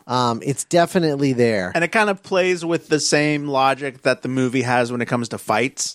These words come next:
Speaker 1: Mm-hmm.
Speaker 2: which is like, yeah, these characters can just do stuff like this.
Speaker 1: Yeah, just let it, let it happen. <laughs> Just accept it.
Speaker 2: <laughs> Uh,
Speaker 1: I think we're, we're, we're all capable of, of, of doing this, uh, if our adrenaline is high enough,
Speaker 2: Yeah.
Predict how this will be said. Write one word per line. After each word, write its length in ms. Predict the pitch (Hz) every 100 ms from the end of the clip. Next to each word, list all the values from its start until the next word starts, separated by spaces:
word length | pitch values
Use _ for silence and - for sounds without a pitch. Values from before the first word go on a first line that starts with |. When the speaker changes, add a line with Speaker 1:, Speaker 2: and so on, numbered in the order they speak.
| _ 143
Speaker 1:
Mm-hmm. 420 | 131 160 180 202
Speaker 2:
which 160 | 131
is 140 | 139 131
like, 200 | 135 127 _
yeah, 220 | 180 180
these 180 | 151 160
characters 380 | 190 170 151 139
can 100 | 139
just 180 | 127 -
do 120 | 120
stuff 260 | - 98
like 140 | 101 -
this. 280 | - - -
Speaker 1:
Yeah, 240 | 196 151
just 220 | 131 151
let 100 | 165
it, 200 | 165 143 -
let 140 | 190
it 60 | 175
happen. 320 | 147 117 123 - _ _ _ _
<laughs> 480 | - 175 - 147 -
Just 220 | 202 160
accept 460 | 160 - 139 139 127
it. 200 | - -
Speaker 2:
<laughs> 40 | - _ _ _ _ _ - - - 185 - -
Uh, 260 | 123 117
Speaker 1:
I 120 | 147 175
think 160 | 214
we're, 160 | 214 190
we're, 240 | 208 233 214
we're 200 | 226 233
all 320 | 254 247 226
capable 560 | - 185 156 147 160
of, 200 | 143 127
of, 360 | 143 160 131 127
of 300 | 156 139 120
doing 320 | 156 143 135
this, 340 | 127 117 - -
uh, 340 | 139 135 127
if 120 | 135
our 280 | 139 131 135
adrenaline 420 | 131 151 135 123
is 140 | 117 113
high 180 | 117 107
enough, 220 | 101
Speaker 2:
Yeah. 100 | 95